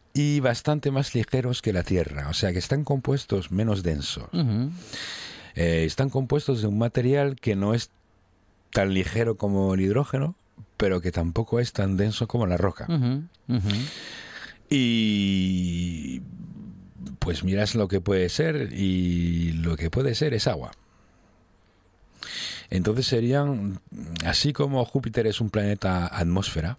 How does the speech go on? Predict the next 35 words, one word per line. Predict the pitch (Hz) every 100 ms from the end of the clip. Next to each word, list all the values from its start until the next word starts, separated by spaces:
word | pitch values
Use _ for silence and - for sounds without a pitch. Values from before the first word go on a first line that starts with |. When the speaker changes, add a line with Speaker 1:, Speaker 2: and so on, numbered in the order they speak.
| -
Speaker 1:
o | -
sea | -
Speaker 2:
Sí, | 80
Speaker 1:
que | 85
el, | 82 85 85 80
Speaker 2:
sí. | - 90 82
Speaker 1:
la | 101 71
masa | 73 82 101
del | 92 87
planeta | 92 92 90
es | 90 - - _ - _ _ _ _ -
el | - 67 69
noventa | 76 87 87
por | 90
ciento | 85 98 87
su | -
atmósfera, | 82 76 87 - 73 107
Speaker 2:
Ujú, | 95 90 113 135
ujú. | 107 92 95 135 - - - -
Speaker 1:
pues | 104 -
puede | 123 143 147 147
que | - 110
haya | 113 123
planetas | 113 101 101 120
que, | - 101 90 87 -
mm, | 90 85 82 80 80 78 78 78 73 73
y | 73
se | 71 -
están | 78 - 92 101
descubriendo | 95 - 95 90 104 101
cada | 85 80
vez | 90 -
más | 104 104
de | 107
ellos, | 117 95 104 117